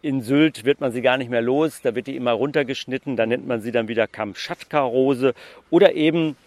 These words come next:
hier steht drauf, Hagebuttenrose, weil die eben diese schönen, dicken Hagebutten bekommen und die älteren Hörer <laughs> wissen noch von früher, in der Schule haben wir es immer ganz gemein gemacht, da konnte man die Kerne herausholen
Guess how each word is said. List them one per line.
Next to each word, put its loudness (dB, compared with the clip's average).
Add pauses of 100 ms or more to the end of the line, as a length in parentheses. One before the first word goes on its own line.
(120)
hier -4
steht -6
drauf, 0
Hagebuttenrose, -4 (260)
weil 2
die -2
eben -4
diese -6
schönen, -2
dicken -8
Hagebutten -4 (280)
bekommen -4
und -10
die -10
älteren -6
Hörer 2
<laughs> -20
wissen -2
noch 2
von -4
früher, 0 (300)
in -6
der -2
Schule -6
haben -10
wir -8
es -18
immer -6
ganz -10
gemein -6
gemacht, -6
da -4
konnte -6
man -4
die -10
Kerne -4
herausholen 0